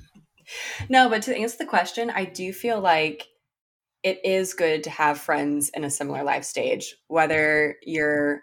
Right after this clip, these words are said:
married. I mean, I'm not married, but I have married friends, and there's, they have struggles. And so it's a lot of them that have been successful. It's, they've had a peer mentor couple to go to, or they've had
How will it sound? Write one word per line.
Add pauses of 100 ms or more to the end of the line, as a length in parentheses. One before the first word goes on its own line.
(100)
married.
I
mean, (520)
I'm
not
married,
but
I
have
married
friends,
and
there's,
they
have
struggles.
And
so
it's (160)
a
lot
of
them
that
have
been
successful.
It's,
they've
had (420)
a
peer (360)
mentor
couple
to
go
to,
or
they've
had